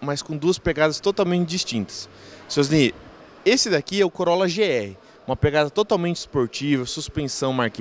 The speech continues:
Persson na traseira, seus Ni, multilink na frente, um carro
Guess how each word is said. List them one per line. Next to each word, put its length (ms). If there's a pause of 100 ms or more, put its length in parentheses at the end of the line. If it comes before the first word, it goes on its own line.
(120)
Persson 440
na 120
traseira, 560
seus 240
Ni, 80
multilink 640
na 140
frente, 580 (340)
um 140
carro 480